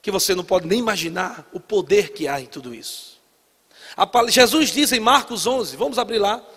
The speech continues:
Marcos onze, capítulo, Marcos capítulo onze, versículo vinte e dois a vinte e quatro. Nós vemos Jesus us-, usando esse mesmo princípio.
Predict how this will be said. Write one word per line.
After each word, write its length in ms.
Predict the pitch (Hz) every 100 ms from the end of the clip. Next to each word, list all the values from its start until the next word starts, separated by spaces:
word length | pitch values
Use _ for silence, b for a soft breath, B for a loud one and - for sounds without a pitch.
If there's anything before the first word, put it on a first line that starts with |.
| b b b b
Marcos 440 | 208 254 247 220
onze, 340 | 233 254 233 -
capítulo, 960 | - - 208 233 240 233 226 214 - -
Marcos 340 | 220 254 208
capítulo 400 | 220 202 240 208
onze, 180 | 226 202
versículo 400 | 196 - 226 202
vinte 200 | 180 180
e 40 |
dois 460 | 175 185 202 196 - B B B
a 120 | - 175
vinte 220 | 180 -
e 40 |
quatro. 540 | - 151 143 - 180 - _ _ _ _ _ _ _ _ _ _ _ - B B B
Nós 220 | 170 233 226
vemos 240 | 311 294
Jesus 340 | 262 247 285
us-, 240 | 247 214 -
usando 400 | 226 170 277 262
esse 180 | 247 254
mesmo 420 | 220 285 339 294
princípio. 760 | - 277 - - 349 - 175